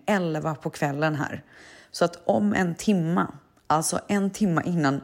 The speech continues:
midnatt, då förvandlas jag till en pumpa. Nej, jag skojar. <laughs> Nej, då ska jag, jag skojar bara. Då kommer de ringa mig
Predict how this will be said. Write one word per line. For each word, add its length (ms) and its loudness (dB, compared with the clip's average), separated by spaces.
midnatt, 1040 -4
då 380 4
förvandlas 560 2
jag 240 2
till 160 -6
en 100 -4
pumpa. 380 -2
Nej, 60 0
jag 100 4
skojar. 280 4
<laughs> 40 4
Nej, 320 0
då 140 -2
ska 160 -4
jag, 140 0
jag 160 0
skojar 240 2
bara. 140 0
Då 520 4
kommer 180 0
de 140 4
ringa 260 2
mig 420 0